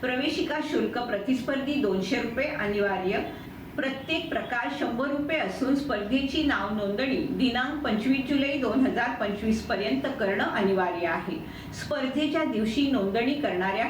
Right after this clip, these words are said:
खेळाडूंना या स्पर्धेत सहभागी होता येणार नाही. स्पर्धेत विजयी होणाऱ्या खेळाडूंच्या संघाला राज्य पातळीवर जिल्ह्याचं प्रतिनिधित्व करण्याची संधी या स्पर्धेच्या माध्यमातून मिळणार आहे.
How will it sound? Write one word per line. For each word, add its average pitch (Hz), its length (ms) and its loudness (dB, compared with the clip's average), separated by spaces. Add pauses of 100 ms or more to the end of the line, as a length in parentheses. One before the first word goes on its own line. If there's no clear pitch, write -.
खेळाडूंना 196 640 2 (300)
या 254 200 0
स्पर्धेत 240 640 -2
सहभागी 226 640 0
होता 240 400 0
येणार 185 340 0
नाही. 170 460 -2 (220)
स्पर्धेत 285 680 -2
विजयी 254 360 2
होणाऱ्या 208 480 2 (120)
खेळाडूंच्या 220 640 0
संघाला 185 600 0 (340)
राज्य 262 360 0
पातळीवर 220 720 0
जिल्ह्याचं 240 720 0
प्रतिनिधित्व 294 800 2
करण्याची 208 720 0
संधी 196 680 2
या 220 120 2
स्पर्धेच्या 240 760 0
माध्यमातून 202 800 0
मिळणार 170 440 2
आहे. - 460 -6